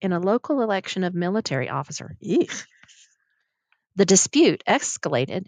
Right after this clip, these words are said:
and the magistrates were accused of exceeding their powers. Hmm. Sounds familiar in twenty twenty.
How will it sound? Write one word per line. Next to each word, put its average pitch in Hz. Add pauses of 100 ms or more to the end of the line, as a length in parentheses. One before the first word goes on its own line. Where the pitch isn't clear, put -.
and 170
the 160
magistrates 170
were 139
accused 262
of 170
exceeding 220
their 196
powers. - (2750)
Hmm. 160 (520)
Sounds 180
familiar 165
in 156
twenty 147
twenty. 160